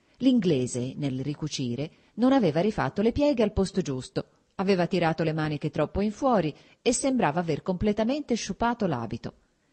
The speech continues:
E in tal modo Tania aveva delle spalle così strette che faceva male a guardarla. Ma Matriona Filimonovna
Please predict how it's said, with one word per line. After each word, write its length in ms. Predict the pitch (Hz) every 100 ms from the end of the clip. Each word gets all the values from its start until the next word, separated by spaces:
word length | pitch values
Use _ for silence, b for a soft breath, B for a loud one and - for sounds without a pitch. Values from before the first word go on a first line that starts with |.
| _
E 180 | - 220
in 100 | 220
tal 200 | 214 226
modo 320 | 220 247 196
Tania 380 | 202 214 220 214
aveva 280 | - 214 202
delle 200 | 190 190
spalle 400 | 196 - 151 156
così 240 | 156 180 196
strette 560 | - 214 220 214 220
che 180 | - -
faceva 380 | 196 190 214 175
male 300 | 180 190 180
a 60 | 160
guardarla. 680 | 156 143 113 87 - 120 - _ _ _ _ _
Ma 120 | 196
Matriona 480 | 202 202 214 202 185
Filimonovna 760 | - 180 170 175 175 160 170